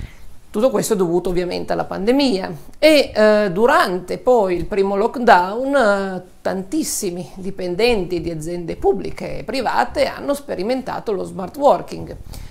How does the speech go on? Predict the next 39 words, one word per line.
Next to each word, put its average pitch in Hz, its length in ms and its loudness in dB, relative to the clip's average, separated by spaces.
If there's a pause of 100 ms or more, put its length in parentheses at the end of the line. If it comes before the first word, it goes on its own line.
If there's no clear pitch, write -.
(140)
eh, 160 420 -4
si - 160 -4
stima 254 480 2
che 180 100 -4
più 247 220 -4
di 180 100 -4
sei 294 480 2
milioni 220 800 2
di 180 140 -8
italiani 202 840 -2
abbiano 185 360 -4
lavorato 175 380 -2
a - 20 -4
distanza 175 640 -2
nel 185 160 -6
periodo 170 460 -2
di 151 180 -8
pandemia. 147 640 -10 (320)
Ovviamente 185 420 -4
non 175 140 -8
si 175 100 -8
poteva 180 380 -4
andare 170 380 -2
al 160 80 -6
lavoro 165 400 -4
tutti 214 260 -8
in 240 80 -6
presenza 190 500 -2
e 214 60 -2
quindi 185 260 -4
è - 40 -2
stato, 175 420 -6 (320)
eh, 180 260 -2
sperimentato 220 840 0
questo 180 500 -6 (200)
nuovo 214 340 4
metodo 175 420 -2
di 170 140 0
lavoro. 151 680 -8